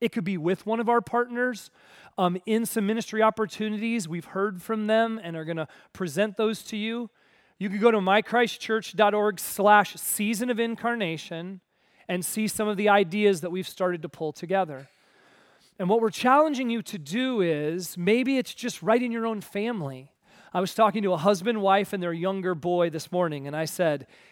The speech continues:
"You guys would be a perfect example of a family that could go out and do one of these opportunities." We're challenging you to do at least one, or not, if not more. And they could be things with our partners that we're gonna put, but they could also be ideas that you come up with.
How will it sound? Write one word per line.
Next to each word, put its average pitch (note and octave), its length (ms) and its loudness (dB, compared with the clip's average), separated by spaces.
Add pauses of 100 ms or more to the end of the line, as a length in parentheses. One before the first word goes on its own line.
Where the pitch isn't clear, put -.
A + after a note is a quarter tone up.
(120)
"You E3 240 -6
guys G3 320 4
would F3 80 -6
be D#3 80 -4
a D3+ 80 -6
perfect F3 420 -8
example D#3+ 800 -6 (380)
of E3 120 -2
a D#3 80 -6
family G3 640 -2
that C#3+ 140 -12
could D3 220 -12
go F#3+ 300 2
out E3+ 480 0
and D3 380 -10
do F#3 260 -6
one E3 260 -4
of C#3+ 180 -8
these D#3+ 360 -4 (120)
opportunities." D3+ 960 -4 (340)
We're F3+ 100 -2
challenging A3+ 500 0
you G#3+ 160 -2
to - 120 -10
do G3 160 -4
at E3 100 0
least G3+ 320 -2
one, A3 380 0 (360)
or G#3 180 4
not, G#3+ 160 0
if G#3+ 160 0
not G#3 220 2
more. F3 540 -2 (520)
And A3+ 180 4
they B3+ 100 12
could C4 140 0
be C#4 120 2
things C4 340 2
with A#3+ 160 -2
our A#3 140 0
partners A#3 580 -2
that F#3+ 120 -4
we're G#3 120 -4
gonna A3+ 160 -4
put, - 200 -6
but A3 80 -8
they A#3+ 60 -4
could C4+ 80 2
also C#4 220 2
be B3+ 120 -2
ideas B3 380 -2
that C4 80 -6
you C4 120 -6
come G3 220 -10
up D#3 160 -12
with. B2+ 380 -14